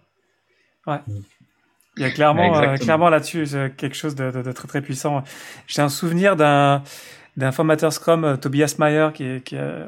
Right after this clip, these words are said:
Speaker 1: une des personnes que je suis beaucoup. Et, euh, il avait un post sur LinkedIn, j'en ai parlé cette semaine, c'est peut-être pour ça que j'y pense. Il disait que le, le Scrum Master, il, il doit être, vraiment être, euh,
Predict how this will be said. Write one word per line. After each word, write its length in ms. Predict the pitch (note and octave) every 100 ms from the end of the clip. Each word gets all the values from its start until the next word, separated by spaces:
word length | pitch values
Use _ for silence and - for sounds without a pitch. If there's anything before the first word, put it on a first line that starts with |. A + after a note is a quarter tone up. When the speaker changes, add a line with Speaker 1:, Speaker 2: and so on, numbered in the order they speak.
| A3 C#4
Speaker 1:
une 80 | B2+
des 80 |
personnes 260 | A#2+ B2 C#3+
que 100 | C3+
je 60 | -
suis 180 | -
beaucoup. 340 | C3 C3 E3 E3 _ _ _ _ _ _ _ _ _ _
Et, 220 | D3+ D3+ D3+
euh, 600 | C3+ C3 C3 C3 B2+ C#3 F#4
il 140 | C#3
avait 260 | C#3 D3 D#3
un 200 | D3 C#3+
post 260 | C#3+ F3+
sur 80 | F3
LinkedIn, 320 | D3+ D3 E3+
j'en 120 | D3 C3+
ai 80 |
parlé 180 | C3+ C#3
cette 140 | C#3 C#3+
semaine, 300 | C3 D3 C#3+
c'est 100 | -
peut-être 320 | C#3 C#3 C#3
pour 140 | -
ça 100 | -
que 60 | C3+
j'y 60 | A#2+
pense. 220 | D#3 D#3 _ - - - _ _ -
Il 60 |
disait 180 | B2+ F3
que 80 | F3
le, 240 | D3 D3
le 100 | D3
Scrum 200 | D3 E3+
Master, 400 | D#3 D3 G3+ G#3
il, 300 | E3 C#3+ C#3+ C#3+ _ _ _ _ _ -
il 40 | C3+
doit 100 | C#3
être, 140 | C#3+ D4+
vraiment 360 | C#3 C#3 E3+ G3
être, 200 | F3+ -
euh, 180 | C3+